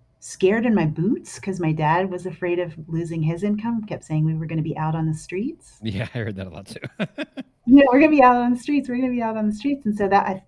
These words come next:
Speaker 1: to me, as a child, that meant we might be homeless. So f-, ever since then, I've been deep in my bones, not wanting kids to have that sensation of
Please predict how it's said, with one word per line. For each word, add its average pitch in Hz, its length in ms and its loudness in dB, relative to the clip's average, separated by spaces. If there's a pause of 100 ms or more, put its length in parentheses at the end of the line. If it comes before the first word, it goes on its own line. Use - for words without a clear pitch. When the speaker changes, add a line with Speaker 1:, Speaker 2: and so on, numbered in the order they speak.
Speaker 1:
to 185 100 -8
me, 170 460 -2
as 156 100 -10
a 151 60 -12
child, 151 540 -6
that 156 200 -6
meant 156 240 -6
we 170 80 -8
might 175 220 -4
be 147 180 -8
homeless. 147 800 -6 (960)
So 175 440 -2
f-, - 180 -18 (180)
ever 196 260 2
since 156 300 -8
then, 147 240 -8
I've 143 160 -10
been 143 360 -8 (840)
deep 214 280 2
in 196 100 4
my 180 160 2
bones, 143 760 -2 (260)
not 156 300 -2
wanting 147 340 -4
kids 139 400 -12
to 139 100 -14
have 135 260 -10
that 139 200 -12
sensation 135 640 -12
of 131 160 -12